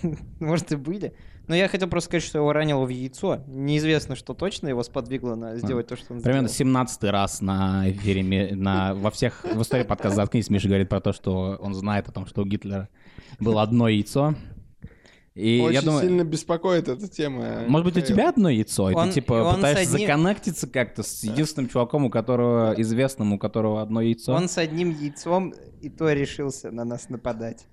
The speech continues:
Speaker 2: Знаете, какой он был смелый?
Speaker 1: <laughs> Гадбол. А он, кстати, как
Speaker 3: А,
Speaker 1: вот это.
Speaker 3: я слышал, да, аниме такое про это сняли же.
Speaker 2: Я, кстати, не ответил на вопрос про одно ли яйцо у меня. Нет, ни одно.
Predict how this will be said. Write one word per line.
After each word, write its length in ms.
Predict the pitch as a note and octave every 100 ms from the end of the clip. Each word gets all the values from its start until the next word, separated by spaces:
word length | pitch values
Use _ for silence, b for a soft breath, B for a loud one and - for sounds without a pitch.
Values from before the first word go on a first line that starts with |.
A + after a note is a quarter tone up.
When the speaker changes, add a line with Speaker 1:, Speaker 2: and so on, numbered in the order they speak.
| - _
Speaker 2:
Знаете, 400 | - A#2+ D3 -
какой 260 | D3+ E4 C#3
он 100 | C3+
был 160 | D3
смелый? 560 | C3+ - C3+ C#3+ B2 B2+ -
Speaker 1:
<laughs> 100 | -
Гадбол. 1000 | - C#3+ C#3+ D3+ - D3+ D3 D3 C#3 D3+ C#3+ - - - F3 - B B
А 80 | -
он, 100 | C#3
кстати, 340 | C3+ - C3 B2+
как 80 | A#2+
Speaker 3:
А, 100 | -
Speaker 1:
вот 60 | E3+
это. 60 | -
Speaker 3:
я 200 | D#3 D#3
слышал, 400 | - G3 F#3+ D3+
да, 180 | D#3+
аниме 300 | D3 C3+ D3+
такое 340 | D3+ D3 - A2
про 200 | A2 A2
это 120 | A2
сняли 380 | - - C#3 A#2+
же. 180 | G#2+ A2
Speaker 2:
Я, 160 | B2+ D#3
кстати, 240 | D3+ D#3+
не 60 | D#3
ответил 360 | D#3 C#3+ B2 A2+
на 120 | A2
вопрос 320 | A2+ - A2+
про 200 | - A2+ G2+ E2+ D#2 D2+
одно 200 | B2 B2
ли 100 | B2
яйцо 220 | A#2+ - A#2
у 60 |
меня. 320 | A2+ G#2+ A2 -
Нет, 260 | B2+ - F#5 - D4+
ни 200 | G4+ -
одно. 360 | B2 C4 B2+ C3+